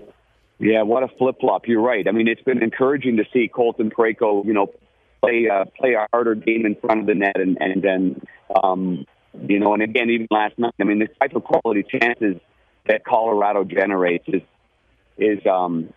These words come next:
is almost not fair, um, because it's, it's just so hard. They, they move it down low, they punt it to Makar, Makar dances the line, and he shoots it or he sends it to one side for a one-timer, or he's got Rantanen in front of the net. I mean, you know, it, it reminds me, of,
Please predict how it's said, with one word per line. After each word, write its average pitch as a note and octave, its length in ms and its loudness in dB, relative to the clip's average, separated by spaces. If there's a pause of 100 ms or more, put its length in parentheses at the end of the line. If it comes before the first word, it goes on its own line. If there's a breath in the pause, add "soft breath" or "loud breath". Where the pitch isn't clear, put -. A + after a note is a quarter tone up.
is F#2+ 120 -2
almost B2 360 0
not G2 180 2 (100)
fair, F#2 360 0 (120)
um, F#2 540 0 (760 loud breath)
because A2 480 -2
it's, A2+ 180 -2
it's A#2+ 160 -2
just D3 220 -2
so A#2+ 160 0
hard. A2+ 240 0
They, G#2+ 140 2
they G#2+ 160 0
move C3 200 2
it B2 100 -4
down A#2 280 0
low, A2+ 180 2
they G2+ 140 0
punt - 320 -2
it C3+ 140 -4
to A#2+ 100 2
Makar, G#2+ 480 0
Makar C3 400 0
dances A#2 440 -2
the G2 80 2
line, G#2+ 420 0 (300 loud breath)
and G#2 140 0
he G2+ 80 2 (100)
shoots D3 220 0
it C3 120 0
or A2 100 2
he G2+ 160 -2
sends B2 200 -2
it G#2+ 120 -4
to A#2 100 0
one A2 240 0
side A2 240 -2
for G#2 80 0
a F#2+ 60 2
one-timer, A2 560 0
or G#2 120 0
he's G#2 120 -4
got G2+ 180 0
Rantanen G#2 400 0
in F#2+ 160 0
front G#2+ 200 0
of F#2+ 40 -4
the F2+ 80 -2
net. E2 220 -2
I F2+ 60 0
mean, G#2 260 0 (420 soft breath)
you A2 100 0
know, G#2 140 2
it, G#2+ 100 -2
it G#2+ 60 -2
reminds A2+ 420 0
me, A2+ 140 2
of, F#2+ 120 -4